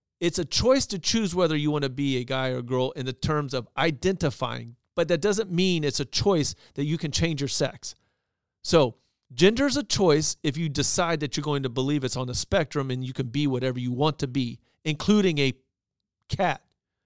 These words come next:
But gender is not a choice because biologically you are a guy or you're a girl, and you're definitely not a cat. Okay, so I want to read on,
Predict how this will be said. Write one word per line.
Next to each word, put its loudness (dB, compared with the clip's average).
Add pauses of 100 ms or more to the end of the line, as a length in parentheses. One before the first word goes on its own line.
(1400)
But 2 (240)
gender 4
is 2
not 2
a 0
choice 0
because -2
biologically -2
you 0
are 2
a -4
guy 0
or 0
you're 0
a -2
girl, -4 (140)
and 0
you're 0
definitely 4
not 2
a -4
cat. -2 (840)
Okay, 0
so 0
I 2
want 0
to 0
read 0
on, -2